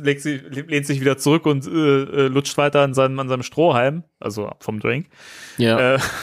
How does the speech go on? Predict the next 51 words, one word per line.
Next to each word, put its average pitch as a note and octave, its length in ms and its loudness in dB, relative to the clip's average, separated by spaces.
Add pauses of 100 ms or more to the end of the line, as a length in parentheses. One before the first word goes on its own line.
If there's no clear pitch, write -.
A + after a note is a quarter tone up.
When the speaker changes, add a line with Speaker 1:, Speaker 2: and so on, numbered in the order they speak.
Speaker 1:
<laughs> - 340 -14
das D3 180 -2
hätte G3 160 0
ich D3 140 -4
witzig - 340 0
gefunden, G3+ 400 -4
aber D#3+ 320 0
wenn D3+ 100 -6
man D3+ 120 2
jetzt B2+ 140 -2
wirklich F#3 360 0
Bill E3+ 160 4
Murray E3+ 280 2
für E3 120 -4
die C#3 80 0
Rolle B2+ 240 2
bekommen B2+ 380 -4
hätte, D#3 440 -4
ist - 140 -10
das C#3 160 -8
das - 300 -10 (260)
Respektloseste, E3+ 1160 0
was D3+ 180 -2
man C#3+ 220 -4
hätte C#3+ 240 -2
machen B2 340 -4
können G2+ 420 -6
mit - 120 -8
der G#2+ 100 0
Figur. B2 220 -4
Speaker 2:
Ja, C#3+ 40 0
und G#2 180 4
auf - 100 -4
so, - 120 -2 (180)
auf D3 120 0
so - 100 -2
vielen C#3 360 0
Ebenen. A#2+ 720 0 (240)
Also, B2+ 460 0 (480)
das - 200 0
wäre D3+ 160 2
auch D#3 220 0
wieder F#3+ 320 2
was, G3 220 2
wo F3 100 4
ich E3 140 2
sagen E3 300 0
würde, E3 240 2
ich, - 220 -6
ich - 160 -12
kann D#3+ 440 -4